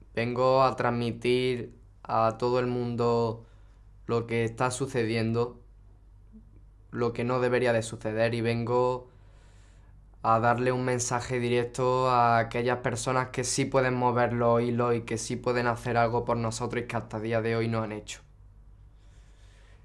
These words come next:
En dos mil diecisiete me arrancaron de mi casa, que es mi madre, a mis once años y a los tres años de mi hermano Daniel,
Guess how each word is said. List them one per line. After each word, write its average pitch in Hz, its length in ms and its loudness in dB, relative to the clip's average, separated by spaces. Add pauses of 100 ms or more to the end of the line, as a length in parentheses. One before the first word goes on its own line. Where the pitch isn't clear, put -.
(240)
En 117 180 -2
dos 117 120 2
mil 123 200 0
diecisiete 135 920 0 (160)
me 117 220 -4
arrancaron 120 1040 2 (540)
de 120 160 0
mi 113 180 0
casa, 117 460 0 (340)
que 113 260 -2
es 113 60 0
mi 110 160 -4
madre, 107 460 -4 (880)
a 110 280 -2
mis 113 240 -2
once 120 340 0
años 120 560 0
y 113 100 0
a 104 80 2
los 107 280 -4
tres 117 200 2
años 117 580 0
de 117 140 0
mi 110 100 0
hermano 113 400 0
Daniel, 113 440 -2